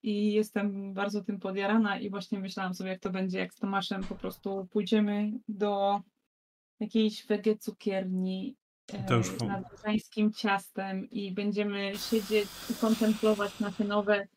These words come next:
Speaker 1: Fairphony.
Speaker 2: Rzeczywistość
Speaker 1: Teraz
Speaker 2: imploduje na tym etapie. Jakby to brzmi, to brzmi, jakbyś bardzo próbowała sabotować, wiesz,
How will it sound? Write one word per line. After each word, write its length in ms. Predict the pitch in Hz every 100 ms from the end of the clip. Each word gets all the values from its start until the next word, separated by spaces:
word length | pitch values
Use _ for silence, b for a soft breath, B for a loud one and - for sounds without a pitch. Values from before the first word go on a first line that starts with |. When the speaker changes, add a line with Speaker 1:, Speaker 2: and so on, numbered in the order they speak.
| _ _ _ -
Speaker 1:
Fairphony. 1300 | 226 220 226 - - 226 220 214 185 175 185 214 - _ _ -
Speaker 2:
Rzeczywistość 680 | 113 120 131 127 120 170 -
Speaker 1:
Teraz 140 | 127
Speaker 2:
imploduje 520 | 117 120 110 113 107
na 120 | 104 101
tym 200 | 104 101
etapie. 380 | - 104 95
Jakby 260 | 101 101 -
to 160 | 127 120
brzmi, 340 | 113 127 135
to 100 | 127
brzmi, 260 | 123 127 135
jakbyś 340 | 127 123 120
bardzo 360 | - 131 120 120
próbowała 460 | 131 120 120 120
sabotować, 840 | 120 123 117 117 123 113 107 101 -
wiesz, 420 | 107 101 98 -